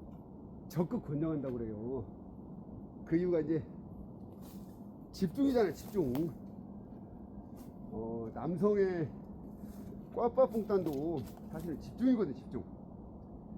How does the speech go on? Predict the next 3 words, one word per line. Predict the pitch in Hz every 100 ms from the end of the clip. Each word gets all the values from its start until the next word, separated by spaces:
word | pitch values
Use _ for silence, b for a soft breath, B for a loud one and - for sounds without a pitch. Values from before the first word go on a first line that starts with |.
| - - - -
집중이기 | 165 - 240 233 202
때문에 | 185 160 196 160 120 - - - - - - - - - - -
이 | 156 175